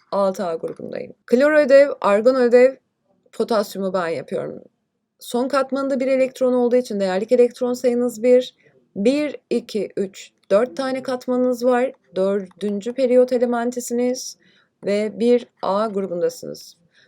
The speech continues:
Kalsiyuma gittim. Bir, iki, üç, dört. Dördüncü periyottayım.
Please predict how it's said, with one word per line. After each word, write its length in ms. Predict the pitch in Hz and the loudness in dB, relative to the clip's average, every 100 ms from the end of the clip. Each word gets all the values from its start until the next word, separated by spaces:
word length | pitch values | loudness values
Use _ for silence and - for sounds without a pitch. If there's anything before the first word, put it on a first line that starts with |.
| _ | _
Kalsiyuma 520 | - 269 311 311 277 | 2 2 2 -2 0
gittim. 420 | 254 240 233 233 220 | 0 -2 -4 -4 0
Bir, 160 | 226 | 0
iki, 200 | 226 226 | -2 -4
üç, 260 | 220 214 - | -6 -4 -2
dört. 760 | 202 208 240 269 - - - _ _ _ _ _ _ - | 0 2 2 0 -6 -18 -20 _ _ _ _ _ _ -4
Dördüncü 440 | 185 190 190 214 220 | 2 2 2 -4 2
periyottayım. 880 | 240 240 240 - 233 233 226 247 | 4 4 2 0 0 0 -4 -10